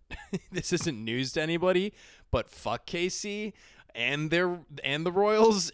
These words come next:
And yeah, I'm, I'll bring the city into it. Fuck the, the city and the Royals that play there. I, uh,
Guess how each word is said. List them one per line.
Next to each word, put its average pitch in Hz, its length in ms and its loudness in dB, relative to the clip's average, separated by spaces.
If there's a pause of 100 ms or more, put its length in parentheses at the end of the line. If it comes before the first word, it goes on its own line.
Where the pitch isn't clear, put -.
And 139 540 -4
yeah, 131 400 0
I'm, 135 200 -6
I'll 170 240 4
bring 208 280 0
the 147 40 -2
city 98 300 -6
into 107 220 -6
it. 156 100 -4
Fuck - 260 -4
the, 170 200 -4 (120)
the 147 140 -4
city 147 420 -2
and 165 300 -4
the 151 140 -2
Royals 139 400 -2
that 123 160 -8
play 147 220 -4
there. 98 260 -8 (340)
I, 170 520 0 (760)
uh, - 360 -20